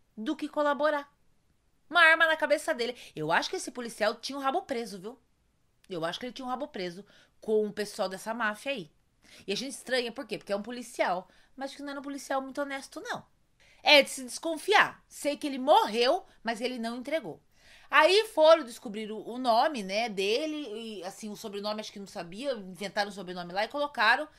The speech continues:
porque também o pessoal do leilão também não sabia quem era, porque ele era muito misterioso. Sheila, no ápice da emoção, deixou escapar o nome de Gigi.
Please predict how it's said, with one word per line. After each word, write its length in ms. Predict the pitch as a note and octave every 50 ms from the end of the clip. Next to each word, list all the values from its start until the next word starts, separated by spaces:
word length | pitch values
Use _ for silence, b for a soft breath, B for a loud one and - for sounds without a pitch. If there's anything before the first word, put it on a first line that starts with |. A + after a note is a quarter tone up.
| b b b
porque 220 | - B3+ - C#4
também 280 | C#4 C#4 C4 C4 C#4 D4
o 80 | C#4+
pessoal 300 | - C4+ C4 - B3+ A#3+
do 60 | A3 B3
leilão 320 | B3 A3+ G#3+ G#3+ A3 A3+
também 160 | C4+ B3+ C#4
não 80 | D4 -
sabia 240 | D4 B3 D#4 E4+ -
quem 240 | - G#3+ F3+ D#3
era, 140 | D3 C#3 C#3
porque 180 | - - - A3+
ele 80 | A#3
era 120 | A#3 B3+ B3+
muito 220 | A#3 C4 C4+ C#4
misterioso. 600 | A#3 G#3+ - - E3+ E3 D#3+ D3+ D3 C#3+ - - _ _ _ b b b b b b b b
Sheila, 520 | - - - - G4 G#4+ G#4+ F4+ C4+ A#3+ G#3+
no 160 | A3 B3 -
ápice 460 | D4+ F4+ F#4+ F#4 - - - C#4 -
da 140 | G#3 A3 B3
emoção, 720 | B3+ A3 G3 F#3+ F3 E3 - - C#4 C4 C4 A#3 G3 E3+ D#3 D3+ - _ _ _
deixou 300 | G3 C#4 C#4+ - - C4
escapar 400 | A3 - - B3 A#3 A#3+ B3 A3
o 80 | A3 A3
nome 280 | G#3+ G3+ G3+ G3 G3
de 100 | F#3+ G#3
Gigi. 480 | G3 F#3+ G#3+ A3+ F#3+ - - D#3+ D#3